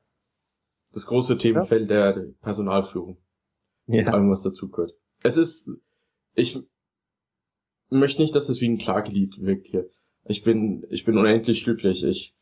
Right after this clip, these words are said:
Speaker 1: finde es eine super Verwendung. Es macht mir massig Spaß. Und es ist fordernd. Das
Speaker 2: Ja,
Speaker 1: ist
Speaker 2: es ist
Speaker 1: ja
Speaker 2: ja
Speaker 1: auch
Speaker 2: auch,
Speaker 1: ganz
Speaker 2: also
Speaker 1: schön.
Speaker 2: sagen wir so, wenn es nicht fordernd wäre, dann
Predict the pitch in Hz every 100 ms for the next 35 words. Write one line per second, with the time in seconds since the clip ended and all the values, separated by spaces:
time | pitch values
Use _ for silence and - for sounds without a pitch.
0 | - - - 110 104 - 98 - 123 110
1 | 104 104 107 107 110 _ _ _ - 107
2 | 110 101 101 98 95 - - 101 107 113
3 | - 92 87 113 - _ _ _ _ _
4 | _ _ _ _ _ _ _ - 123 127
5 | 170 - 151 143 98 - _ _ _ _
6 | _ _ _ _ _ _ _ _ _ -
7 | 131 165 - 113 131 123 98 123 120 120
8 | 127 120 151 127 113 117 117 117 120 113
9 | 113 135 127 127 131 123 120 127 127 113
10 | 139